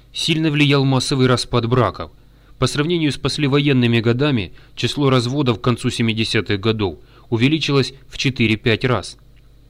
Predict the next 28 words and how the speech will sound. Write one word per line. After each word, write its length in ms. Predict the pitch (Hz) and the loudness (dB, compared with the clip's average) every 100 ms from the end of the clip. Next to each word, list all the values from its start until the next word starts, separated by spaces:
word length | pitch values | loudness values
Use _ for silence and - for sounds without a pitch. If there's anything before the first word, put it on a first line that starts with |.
| - - - - - - - | -20 -20 -20 -20 -20 -20 -6
Рост 280 | 131 127 - | 0 2 2
разводов 540 | 123 110 135 143 135 120 - | 0 0 -2 0 0 -2 -6
происходил 560 | 131 131 127 147 139 139 | 2 2 2 0 2 0
при 140 | 135 | 2
одновременном 680 | 131 127 131 131 139 127 123 | 2 2 2 2 2 2 0
сокращении 640 | - 123 127 - 131 120 | 0 0 0 0 0 -2
количества 520 | 113 123 101 107 - 107 | 0 0 0 -4 -4 -2
заключаемых 720 | 113 117 117 117 98 101 107 | -2 -4 0 0 0 -2 -2
браков. 420 | 110 95 - - - - - - - - _ _ _ _ - _ - | -2 -2 -8 -18 -20 -20 -20 -20 -20 -20 _ _ _ _ -20 _ -6
Отношение 560 | 120 - 123 - 113 107 | -4 0 2 2 2 0
числа 360 | 120 101 117 | 0 0 0
браков 360 | 110 117 104 101 | 2 0 2 -2
к 40 | |
числу 320 | - 120 120 113 | -2 -2 0 0
разводов 580 | 110 113 127 123 117 - - - | 0 0 0 0 -2 -4 -16 -2
возросло 560 | 120 117 123 - 135 | 0 2 0 0 0
с 80 | 123 | 0
трёх-пяти 540 | 131 131 - 123 123 | 0 0 2 0 0
процентов 560 | 143 139 131 139 123 123 | -2 -2 0 0 0 -4
в 20 | |
тысяча 340 | - 127 123 123 | -6 -6 -6 -2
девятьсот 480 | 120 123 123 123 | 2 2 2 0
пятидесятом 680 | - 123 117 117 120 - 110 | 0 0 -2 0 -2 -2 -2
году 380 | 113 117 117 107 - - - | 0 0 -2 -2 -10 -20 -12
до 240 | 110 127 | 0 2
тридцати 480 | 151 - 139 135 147 | 2 0 0 -2 -2
четырёх 420 | 135 127 127 123 | -4 0 2 2
процентов 600 | - 117 - 143 127 127 | 0 -2 0 0 0 -2